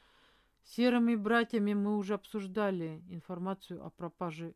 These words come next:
оборотней. Скажите, Ушар из клана... Скажите, Ушар,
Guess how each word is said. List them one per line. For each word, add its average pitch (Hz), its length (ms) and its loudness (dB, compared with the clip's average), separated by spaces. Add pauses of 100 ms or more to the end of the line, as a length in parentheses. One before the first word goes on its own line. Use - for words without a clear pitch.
(100)
оборотней. 156 680 -10 (220)
Скажите, 190 460 -6
Ушар 170 340 -8
из - 220 -16
клана... 170 480 -8 (260)
Скажите, 202 540 -4
Ушар, 165 380 -6